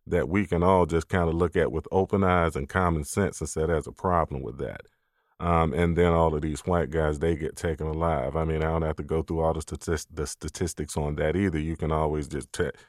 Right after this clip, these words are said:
just go through and Google it. We got a smart population of people that listen to me. Uh, so we already know what it is. Uh, you know, hey,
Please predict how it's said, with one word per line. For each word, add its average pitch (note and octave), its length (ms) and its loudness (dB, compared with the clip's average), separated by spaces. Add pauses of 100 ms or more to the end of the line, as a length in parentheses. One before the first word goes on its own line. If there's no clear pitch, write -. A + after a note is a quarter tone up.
(320)
just F2 200 -2
go E2+ 180 4
through E2 260 2
and D2+ 100 -2
Google D2+ 360 0
it. C#2 60 -6
We E2 100 -4
got D#2 260 -2 (480)
a - 100 -6
smart F#2 380 4
population F2+ 600 2
of E2 100 -2
people E2 300 -2
that D#2 100 0
listen E2 340 0
to D#2 60 0
me. D#2+ 300 -2 (440)
Uh, E2+ 340 2
so E2 220 0
we F2 220 4
already D#2+ 480 4
know E2+ 200 4
what D#2 160 2
it D2+ 100 -2
is. D#2 340 -4 (460)
Uh, D#2+ 260 -2 (220)
you E2+ 160 0
know, D2+ 280 0
hey, D2+ 320 -2